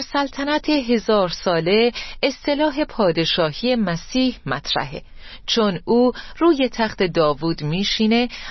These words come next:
و بر اسرائیل و قومش سلطنت می‌کنه. و همینطور مسیح پسر انسانه، پس این پادشاهی پسر انسانه. آیا اصطلاحات دیگه‌ای مربوط به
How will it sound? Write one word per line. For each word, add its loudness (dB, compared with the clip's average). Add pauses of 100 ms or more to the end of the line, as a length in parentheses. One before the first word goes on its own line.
و 0
بر 0 (120)
اسرائیل -2
و 0 (100)
قومش 0 (180)
سلطنت -4
می‌کنه. -6 (600)
و 2
همینطور -2
مسیح 0
پسر -2
انسانه، -2
پس -4
این -6
پادشاهی 0
پسر 0
انسانه. 0 (1080)
آیا 2
اصطلاحات 0
دیگه‌ای 2
مربوط 2
به 4